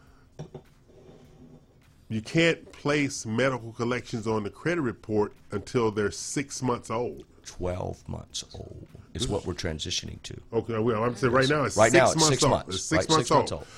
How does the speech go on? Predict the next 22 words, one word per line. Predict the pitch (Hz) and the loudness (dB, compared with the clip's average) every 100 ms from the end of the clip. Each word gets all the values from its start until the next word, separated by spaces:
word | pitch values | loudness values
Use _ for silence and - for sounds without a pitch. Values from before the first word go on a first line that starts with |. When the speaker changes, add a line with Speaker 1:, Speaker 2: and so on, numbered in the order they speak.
| - - | -18 -10
Speaker 1:
So | - 135 | 0 2
you | 120 | 2
got | 107 | 0
six | - 220 - | 0 0 2
months | 208 185 | 2 2
old, | 165 160 | 4 2
you | 139 | 2
can't, | 151 156 135 - - - - | 0 0 0 -10 -20 -20 -14
so | - 160 | 2 4
my | 160 208 | 4 4
whole | 233 214 | 4 4
thing | 202 170 143 | 4 0 2
is, | 131 120 123 - - - - - - - | 2 2 -2 -8 -20 -20 -20 -20 -20 -10
you | - 131 | 0 2
have | 165 170 | 2 2
an | 156 | -2
opportunity | 160 139 - 214 196 117 104 92 - | -2 -6 -4 -4 -2 -4 -6 -8 -14
to | - 127 - | -6 -6 -8
pay | - 185 214 202 127 - - _ - _ - | -2 2 4 2 -2 -10 -20 _ -20 _ -10
the | 113 | 0
medical | 127 117 104 104 | 2 2 -2 -6
debt | 95 101 98 | -2 -4 -4